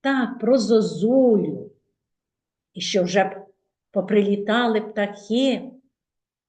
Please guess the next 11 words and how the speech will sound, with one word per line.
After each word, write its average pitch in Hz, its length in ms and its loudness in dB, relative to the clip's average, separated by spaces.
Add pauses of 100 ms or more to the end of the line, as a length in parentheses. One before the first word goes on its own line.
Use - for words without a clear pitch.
(140)
а - 160 -20
також 214 540 -6 (220)
про 160 160 -10
диких 196 600 0 (240)
каченят. 170 800 -4 (920)
І 175 140 -2
як 208 280 4
вона 202 200 4
порівнювала 196 1000 2 (160)
диких 226 440 2
каченят. 196 600 0